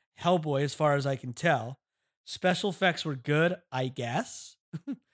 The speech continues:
Mostly, I can't pa-, get past how wrong for the film Ian McShane was and how dumb Hellboy's daddy issue plot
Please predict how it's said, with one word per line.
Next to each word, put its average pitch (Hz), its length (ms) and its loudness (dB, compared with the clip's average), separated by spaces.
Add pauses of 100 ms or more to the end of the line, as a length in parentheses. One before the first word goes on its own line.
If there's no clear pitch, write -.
(600)
Mostly, 254 480 2
I 190 80 4
can't 220 400 -2 (160)
pa-, 185 320 -4
get 180 220 -4
past 175 420 0
how 190 300 2
wrong 170 500 2 (300)
for 160 100 -2
the 151 120 0
film 160 560 2
Ian 175 220 2
McShane 156 420 -2
was 120 480 -2 (220)
and 147 80 -4
how 165 160 2
dumb 175 380 4
Hellboy's 160 560 2
daddy 147 400 2
issue 143 260 -4
plot 139 440 -4